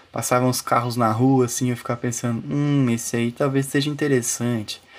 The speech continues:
Ah, esse aí é muito feio. Ah, aquele ali gasta muita gasolina."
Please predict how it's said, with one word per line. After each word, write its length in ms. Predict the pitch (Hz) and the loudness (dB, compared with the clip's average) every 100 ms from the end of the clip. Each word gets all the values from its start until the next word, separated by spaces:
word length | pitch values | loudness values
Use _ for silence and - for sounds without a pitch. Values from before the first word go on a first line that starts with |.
| - - - | -20 -20 -10
Ah, 160 | 117 | -8
esse 220 | 95 - 101 | -6 -6 0
aí 80 | |
é 80 | 117 | 2
muito 280 | 127 123 135 | 2 2 0
feio. 540 | - - 113 110 98 95 _ - | -2 -4 0 0 -2 -8 _ 0
Ah, 120 | 110 | 0
aquele 280 | 101 113 107 | 0 -2 -2
ali 160 | 107 | 0
gasta 320 | 123 123 - | 0 0 0
muita 240 | 127 120 120 | 0 0 -2
gasolina." 580 | 120 120 117 113 107 | -2 -2 -2 -2 -6